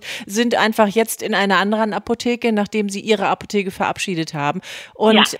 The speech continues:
Speaker 1: das, glaube ich, weil Sie so fasziniert sind und überzeugt davon sind, von dem, was Sie da weitergeben?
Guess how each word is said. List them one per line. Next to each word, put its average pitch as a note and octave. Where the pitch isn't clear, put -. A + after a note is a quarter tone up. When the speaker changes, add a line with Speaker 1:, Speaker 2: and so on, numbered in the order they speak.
Speaker 1:
das, -
glaube B3+
ich, A#3
weil G#3+
Sie A3+
so G#3+
fasziniert A3
sind A3+
und G#3
überzeugt G3
davon A3+
sind, A#3+
von A3+
dem, A3
was G#3+
Sie G#3+
da G3+
weitergeben? G#3+